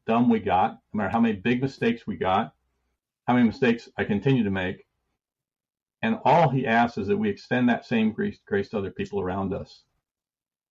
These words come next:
And when we talk about love, I'm not talking about that mushy romantic stuff. I'm talking about this notion that I care as much about you as I care about myself, 'cause that's what Christ did for me.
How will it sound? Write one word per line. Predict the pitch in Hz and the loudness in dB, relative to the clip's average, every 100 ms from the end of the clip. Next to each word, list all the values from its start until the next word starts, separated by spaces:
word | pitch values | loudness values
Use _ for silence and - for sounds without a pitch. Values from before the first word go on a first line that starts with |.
| - | -4
And | 104 107 - - | 0 0 -2 -2
when | 113 | 0
we | 143 | 2
talk | 151 147 143 | 4 4 2
about | 127 120 120 | 2 2 2
love, | 123 120 | 2 2
I'm | 135 | 2
not | 117 - | 0 0
talking | 113 | -4
about | 110 | -2
that | 104 113 | -4 0
mushy | 107 117 113 | 0 0 -4
romantic | 101 104 110 220 202 - | -2 0 0 -2 -6 -6
stuff. | 107 101 | -4 -4
I'm | 101 92 | -6 -2
talking | 113 110 | 0 0
about | 110 101 | -2 -4
this | 98 | -6
notion | 107 104 101 104 | 0 0 0 -2
that | 95 | 0
I | 113 | -2
care | - 131 113 | 0 0 0
as | 95 | 2
much | 110 120 | 0 0
about | 131 117 107 | 0 0 0
you | 107 | -2
as | |
I | 98 | -4
care | - 104 | -2 -2
about | 101 - | 0 -2
myself, | 107 - 104 98 | -6 -4 -4 -2
'cause | 110 | -6
that's | 101 98 | -6 -6
what | - | -10
Christ | - 104 98 | -2 -2 0
did | 110 104 | -6 -4
for | 123 | -2
me. | 95 90 | -2 -2